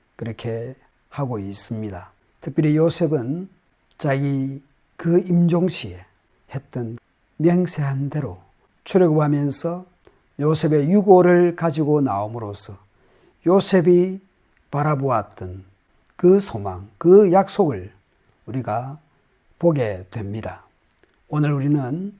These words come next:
자녀들에게 무엇을 강조하고 무엇을 기억하게 하고 있는지 돌아보게 됩니다. 우리의 자녀들에게 무엇을 강조하여 가르치며 전수하고 있는지, 무엇을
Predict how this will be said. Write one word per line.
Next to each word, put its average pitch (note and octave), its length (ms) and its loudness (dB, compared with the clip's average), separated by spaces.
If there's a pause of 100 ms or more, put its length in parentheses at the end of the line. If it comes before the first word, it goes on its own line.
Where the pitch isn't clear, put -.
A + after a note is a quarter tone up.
(640)
자녀들에게 B2+ 800 -4
무엇을 E3+ 640 -2
강조하고 F#2+ 520 -16 (540)
무엇을 G3 800 0 (100)
기억하게 F3 600 0
하고 D3 240 -4
있는지 F#2+ 460 -12 (600)
돌아보게 D#3 500 2
됩니다. F#2+ 440 -12 (220)
우리의 D3+ 240 2
자녀들에게 C#3 760 -4 (460)
무엇을 F3 760 -2 (160)
강조하여 E3 720 2
가르치며 G#2 580 -6 (580)
전수하고 D3+ 720 -2
있는지, F#2 480 -10 (360)
무엇을 F3+ 760 0